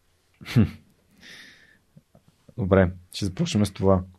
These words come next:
А, къде намираш твоето вдъхновение? Как се решаваш на следващата стъпка, следващата инвестиция, следващото приключение?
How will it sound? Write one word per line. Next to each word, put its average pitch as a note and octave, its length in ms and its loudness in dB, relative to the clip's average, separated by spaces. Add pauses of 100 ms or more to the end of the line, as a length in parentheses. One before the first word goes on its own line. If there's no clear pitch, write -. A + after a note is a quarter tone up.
(720)
А, F#2 440 0
къде G#2+ 300 4
намираш C3+ 520 6
твоето A2 320 2
вдъхновение? G#2 760 2
Как B2 160 0
се A2+ 160 2
решаваш A2 360 4
на G#2+ 100 0
следващата G2+ 520 0
стъпка, B2 560 2
следващата G#2 420 0
инвестиция, G2 540 0
следващото F#2+ 440 0
приключение? F2+ 640 -2